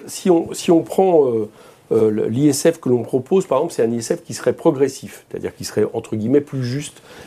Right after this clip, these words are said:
et qui ferait en sorte de prendre moins proportionnellement aux, aux gens moyen-, petitement riches, on va dire, et plus aux gens très riches. Bon. Et en plus, avec, euh, une dimension écologique, et effectivement, euh, et d'ailleurs,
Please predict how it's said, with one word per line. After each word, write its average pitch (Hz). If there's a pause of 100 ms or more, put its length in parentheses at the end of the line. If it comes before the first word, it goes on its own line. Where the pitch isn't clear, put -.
(140)
et 104
qui -
ferait -
en 107
sorte 135
de 117
prendre 113 (100)
moins 139 (540)
proportionnellement 123 (1200)
aux, -
aux 104
gens 110 (240)
moyen-, 104 (160)
petitement 135
riches, 190
on 151
va 131
dire, 147
et 110
plus -
aux 113
gens 123
très 139
riches. 104 (280)
Bon. 92 (260)
Et 104
en 107
plus, 160
avec, 120
euh, 101
une 101
dimension 104
écologique, 104
et 110
effectivement, 107 (440)
euh, 98
et 107
d'ailleurs, 113